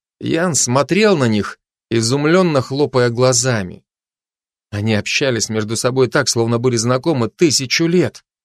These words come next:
И не просто знакомы, а... В коридоре послышались шаги. Барт, в отличие от констебля, поднялся на ноги и повернулся к двери.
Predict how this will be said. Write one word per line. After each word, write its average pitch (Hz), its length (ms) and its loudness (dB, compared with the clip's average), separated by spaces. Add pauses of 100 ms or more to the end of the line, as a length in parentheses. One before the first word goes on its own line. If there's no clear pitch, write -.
(200)
И 113 200 -2
не 113 160 0
просто 156 520 0
знакомы, 120 520 0
а... 127 300 0 (1300)
В - 100 -16
коридоре 113 540 2
послышались 135 640 0
шаги. 104 560 -2 (240)
Барт, 131 480 0
в 120 120 -2
отличие 117 540 2
от 127 200 -6
констебля, 120 840 0
поднялся 175 520 2
на 202 160 2
ноги 160 300 4
и 175 160 -2
повернулся 131 680 0
к 110 80 -8
двери. 95 460 -2